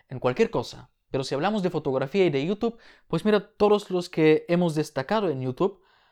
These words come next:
ah, si te fijas, prácticamente todos somos diferentes. Y esto nos permite ser compañeros de verdad. Y yo qué sé, a mí, a mí Antonio Garci, pues, es un tío que me mola mucho y jamás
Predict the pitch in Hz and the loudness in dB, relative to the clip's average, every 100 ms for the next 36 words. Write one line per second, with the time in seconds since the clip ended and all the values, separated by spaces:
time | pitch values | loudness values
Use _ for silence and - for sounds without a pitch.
0 | _ _ _ 143 139 135 131 127 - _ | _ _ _ -4 -2 0 -2 -4 -10 _
1 | _ _ _ _ - 139 127 123 120 175 | _ _ _ _ -14 -10 -8 -6 -6 -8
2 | - - 123 - 147 151 151 143 135 143 | -10 -14 -12 -10 -10 -10 -10 -10 -8 -10
3 | 123 120 120 113 - - - _ _ 143 | -8 -8 -8 -10 -12 -20 -20 _ _ 0
4 | 185 254 - 156 262 - 151 - 131 139 | 2 2 -4 -8 -8 -10 -10 -6 -8 -6
5 | 165 - 147 139 120 127 131 127 117 120 | -8 -6 -8 -8 -8 -6 -4 -4 -4 -6
6 | 117 160 135 - _ _ _ _ _ 131 | -4 -2 -2 -6 _ _ _ _ _ -8
7 | 147 120 - 143 180 139 123 156 160 - | -8 -8 -8 -4 -2 -2 -2 -2 -4 -10
8 | - - _ 127 123 175 175 _ _ - | -20 -20 _ -12 -4 -2 -4 _ _ -8
9 | 139 135 165 170 139 185 - 139 160 131 | -6 0 0 2 2 2 0 -4 -4 -2
10 | 127 131 - - 131 - 143 135 170 151 | -2 -4 -12 -12 -10 -8 -8 -2 0 0
11 | 127 143 156 160 190 - 151 143 123 120 | 0 0 0 0 0 0 -2 -4 -8 -6
12 | 120 170 254 - - | -4 -4 -4 -8 -18